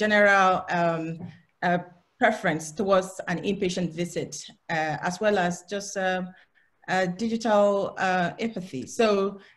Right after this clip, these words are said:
uh, telemedicine really, at the covid nineteen pandemic, has thrown telemedicine to the forefront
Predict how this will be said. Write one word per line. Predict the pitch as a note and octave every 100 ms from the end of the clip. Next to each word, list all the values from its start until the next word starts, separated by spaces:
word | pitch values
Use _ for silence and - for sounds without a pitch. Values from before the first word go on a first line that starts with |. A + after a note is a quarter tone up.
| _ _ _
uh, | - G3+
telemedicine | G3 C4+ B3+ A3+ - G#3+ G3+ - G3 G3+
really, | A#3+ A3 F3+ F3+ -
at | F#3+ F3+ F3
the | G3 F#3 -
covid | C4+ A#3+
nineteen | F#3+ F3+ G3 G3+ G3 G3 -
pandemic, | F3 F3 F3 F3
has | F3 E3+ -
thrown | - A3 G#3 G3+ G3+ G#3
telemedicine | G#3 G3+ F#3 F3+ F3+ F3+
to |
the | E3
forefront | D#3+ G3+ G3+ - D3+ D3+ D3